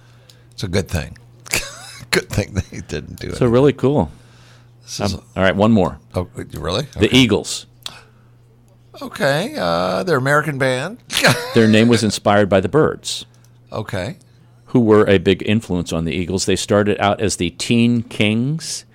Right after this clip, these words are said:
Speaker 2: and later the Emergencies.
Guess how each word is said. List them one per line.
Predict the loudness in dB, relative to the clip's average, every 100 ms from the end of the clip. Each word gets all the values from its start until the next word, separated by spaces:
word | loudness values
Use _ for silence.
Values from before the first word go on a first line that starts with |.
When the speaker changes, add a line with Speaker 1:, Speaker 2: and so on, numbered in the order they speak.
| _
Speaker 2:
and | -2 2
later | 4 4 4
the | 2 0 0 -6 -16 -2
Emergencies. | 2 4 4 2 -2 0 -2 -2 -8 -12